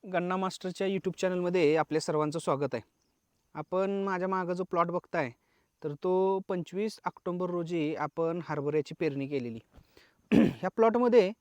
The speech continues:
पहिलं ऊसाचं पीक होतं, त्यानंतर ऊस गेल्यानंतर आपण, अ, ऊस काढला आणि सोयाबीनचं पीक केलं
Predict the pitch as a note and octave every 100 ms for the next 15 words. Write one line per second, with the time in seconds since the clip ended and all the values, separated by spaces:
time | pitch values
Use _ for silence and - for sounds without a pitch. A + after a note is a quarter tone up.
0 | _ _ _ - G3+ G#3+ A3+ A3 A#3+ A#3
1 | B3 A#3 A3 C#3+ D#3+ _ _ _ F3 F3+
2 | F#3+ - G#3 G#3+ G#3 F#3+ G#3 - F#3+ F#3+
3 | F#3+ G3 F#3+ F#3+ G#3 G#3 G3 F3 - F#3+
4 | G#3 A3+ _ _ _ D#3+ D#3 D#3 D#3 E3+
5 | F3+ - G3 F#3 D#3 _ _ D3+ D#3+ F#3
6 | F3 E3+ F3 E3+ E3 F3 - D3+